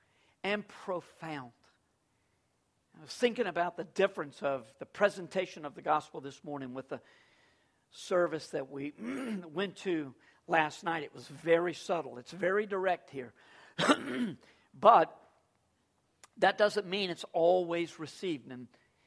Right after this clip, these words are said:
again, we'll talk about that a little bit. But let, let's get started. Let's pray, and then we'll jump into our text.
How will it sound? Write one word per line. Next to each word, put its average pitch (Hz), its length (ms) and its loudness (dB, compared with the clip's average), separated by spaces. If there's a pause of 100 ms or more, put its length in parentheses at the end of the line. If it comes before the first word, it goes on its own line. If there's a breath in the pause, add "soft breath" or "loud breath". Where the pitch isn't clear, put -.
(340 soft breath)
again, 135 400 -4
we'll 127 260 -4 (320)
talk - 300 -8
about 127 300 -6
that 131 140 -6
a 123 40 -10
little 123 200 -12
bit. 127 220 -4
But 151 140 -6
let, 226 180 2 (100)
let's 202 220 -4
get - 160 -12
started. 117 320 -8
Let's 196 260 2
pray, 156 280 -4
and 135 120 -8
then 139 160 -10
we'll 123 220 -10 (100)
jump 123 280 -14
into 117 240 -20
our 117 80 -18
text. - 340 -20